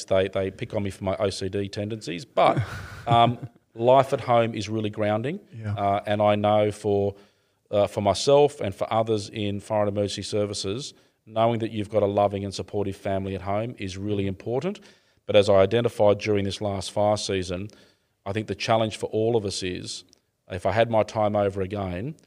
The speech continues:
Speaker 1: um, I was leaving the house before everyone was waking up. I was at home after everyone had gone to bed, and I didn't get a lot of talking time, uh, with Lisa or the girls. Um, and even when I was travelling to and from the office,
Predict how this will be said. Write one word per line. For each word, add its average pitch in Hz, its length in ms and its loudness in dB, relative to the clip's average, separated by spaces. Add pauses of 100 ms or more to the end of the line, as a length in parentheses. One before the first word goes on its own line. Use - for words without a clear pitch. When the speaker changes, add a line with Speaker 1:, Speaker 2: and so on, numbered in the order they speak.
(460)
Speaker 1:
um, 95 520 -2 (1200)
I 107 140 10
was 107 240 4
leaving 113 340 2
the 104 80 0
house 104 260 0
before 104 340 -2
everyone 104 240 2
was 98 140 -4
waking 101 360 -2
up. 92 320 -4
I 101 80 0
was 98 180 -2
at 98 60 -6
home 104 520 2
after 101 260 -4
everyone 98 220 0
had 95 100 -6
gone 95 240 -4
to 95 100 -8
bed, 95 380 0 (480)
and 98 100 -2
I 98 60 2
didn't 113 220 -2
get 104 120 4
a 101 60 4
lot 98 180 4
of 98 320 2 (520)
talking 107 360 0
time, 101 460 0 (200)
uh, 98 280 -2 (160)
with 104 160 -8
Lisa 101 320 0
or 98 140 0
the 95 80 -4
girls. 101 460 0 (640)
Um, 98 360 0
and 101 160 0
even 127 220 0
when 113 140 0
I - 20 4
was 101 100 2
travelling 104 420 0
to 107 160 -8
and 101 100 -6
from 101 180 -4
the 95 80 -4
office, 101 520 -4